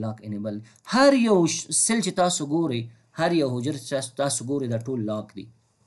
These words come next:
خو اوس چې زه کله دلته راشم،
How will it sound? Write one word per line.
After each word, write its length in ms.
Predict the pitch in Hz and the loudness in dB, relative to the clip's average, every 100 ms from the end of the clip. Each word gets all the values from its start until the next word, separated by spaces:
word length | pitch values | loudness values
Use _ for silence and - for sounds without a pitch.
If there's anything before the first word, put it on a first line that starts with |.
| _ _ _ _ _ _ _ _ | _ _ _ _ _ _ _ _
خو 120 | 180 180 185 - | 4 4 4 2
اوس 120 | 220 - | 2 4
چې 60 | 208 | 2
زه 60 | 214 262 | 2 4
کله 180 | 240 180 - _ _ 143 | 4 4 0 _ _ 0
دلته 240 | 196 190 180 | 0 4 2
راشم، 300 | 196 - | 2 2